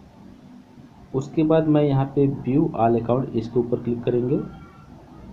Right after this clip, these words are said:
तो यहाँ पे saving account two है, दो है, तो इसके ऊपर मैं click करता हूँ। तो आप यहाँ पे देख सकते हैं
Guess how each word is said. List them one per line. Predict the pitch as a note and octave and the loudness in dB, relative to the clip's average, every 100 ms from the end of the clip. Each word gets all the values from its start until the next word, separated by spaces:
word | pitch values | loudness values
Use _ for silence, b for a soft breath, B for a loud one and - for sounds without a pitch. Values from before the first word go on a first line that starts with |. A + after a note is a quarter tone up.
| - - - - - - - - - - - - - | -18 -20 -20 -20 -20 -20 -20 -20 -20 -20 -20 -16 -6
तो | |
यहाँ | B2+ B2+ C3+ C#3 | 0 2 2 2
पे | D3 C#3 | 2 0
saving | - B2 A#2 C3+ C3+ | 2 2 4 2 0
account | A#2+ A#2+ A#2 A#2+ | 0 0 -2 -2
two | B2 A#2+ | 0 2
है, | C3 F3 | 0 -2
दो | G2 A#2+ A#2+ | 0 2 2
है, | A#2 E3+ | 0 -4
तो | E3+ - | -4 -10
इसके | - - - | -8 -8 -4
ऊपर | B2+ B2+ | -2 -2
मैं | B2 A#2+ | -2 -2
click | A#2+ A#2 | -2 0
करता | A#2+ A#2 B2 | -2 -2 -2
हूँ। | C3+ - | -2 0
तो | |
आप | A2 A2 | -2 0
यहाँ | A#2 A2+ | 0 0
पे | |
देख | A#2 B2+ | 0 -2
सकते | B2 A2+ - A#2 | -2 -6 -2 0
हैं | B2 D#3+ - B | 0 -2 -6 B